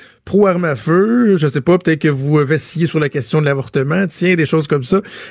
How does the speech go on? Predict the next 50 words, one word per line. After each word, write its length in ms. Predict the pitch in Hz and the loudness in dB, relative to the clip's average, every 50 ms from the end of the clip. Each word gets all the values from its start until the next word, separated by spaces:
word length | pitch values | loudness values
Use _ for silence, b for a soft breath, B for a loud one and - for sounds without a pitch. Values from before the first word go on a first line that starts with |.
| B B | B B
Les 300 | - 127 147 143 127 139 | 0 0 2 2 2 2
étiquettes 480 | 185 180 - - - - 208 214 208 - | 0 0 -2 -6 -2 0 -2 -2 -2 -2
qui 120 | - 143 | -2 -2
accompagnent, 680 | 135 123 - 143 131 127 123 - 147 147 165 165 156 139 | -2 0 0 0 0 0 0 0 -2 0 0 0 0 0
euh, 320 | 127 - 127 120 120 123 127 | 0 2 2 2 2 2 0
les 140 | 120 127 117 | 0 -2 0
politiciens 440 | - 135 123 123 113 - - 165 | 0 0 0 0 -2 -2 0 0
ou 140 | 170 156 139 | 0 2 0
un 60 | 127 | 0
parti 280 | - 131 123 - - - | 0 -2 -4 -4 -8 -4
politique, 360 | - 139 123 - - 170 - | -2 -2 -2 0 -2 -2 -2
lorsqu'on 260 | 131 117 - - 131 | -2 -4 -2 -2 -2
choisit 300 | 120 - - 127 117 127 | -2 0 -2 -2 0 0
un 40 | 135 | -2
parti 260 | 127 131 110 - - | -2 -2 -6 -6 -6
politique, 380 | - 131 113 107 - 160 147 - | -4 -4 -4 -4 -6 -8 -4 -4
êtes-vous 280 | 127 120 117 123 127 127 | -6 -4 -2 -2 -2 0
à 40 | 123 | 0
l'aise 200 | 139 170 190 160 | 0 -2 0 0
avec 200 | 147 131 127 - | 0 0 -2 -2
ça ? 120 | - 170 | -2 -2
Bon, 160 | 160 139 117 | -2 -2 -4
tu 80 | 110 - | -4 -6
sais, 60 | 120 107 | -8 -10
je, 160 | 98 98 104 | -10 -10 -14
je 260 | - - - - - _ | -14 -16 -18 -20 -10 _
me 60 | 123 | -4
souviens, 140 | 117 143 147 | -2 0 0
par 100 | 143 135 | 0 0
exemple, 280 | 127 117 131 143 123 127 | -2 0 0 0 0 -2
le 60 | 117 | -2
pétrole, 460 | 107 - 131 113 - - 135 135 139 | 0 -2 -2 -2 0 0 0 0 2
les 180 | 135 127 120 127 | 0 -2 0 0
armes 200 | 131 123 135 131 | 0 0 0 -2
à 80 | 120 | -2
feu 280 | 113 - 139 139 147 147 B B B B B B | -2 -2 0 0 0 0 B B B B B B
sont 160 | B - 123 127 | B -8 -4 -2
des 160 | 127 113 123 | 0 0 0
étiquettes 320 | 123 - - - 160 139 | -2 -2 -2 -2 -2 -2
souvent 220 | - - 139 143 143 | -2 -2 -2 -2 0
qu'on 120 | 135 123 | 0 0
va 160 | 120 131 123 | 0 -2 -2
coller 300 | 120 - - 123 120 131 | -2 -2 -2 -2 0 0
aux 80 | 147 147 | -2 -2
conservateurs. 680 | - 135 117 - 131 123 120 117 110 - 135 147 139 | -2 -2 -2 0 -2 -2 -2 -2 -4 -4 -4 -2 -2
Êtes-vous 260 | 135 120 113 123 131 | -2 -2 0 0 0
à 40 | 127 | 0
l'aise 220 | 135 147 147 139 | 0 0 0 0
avec 220 | 143 135 139 135 - | 0 -2 -2 -6 -8
ça ? 80 | - | -14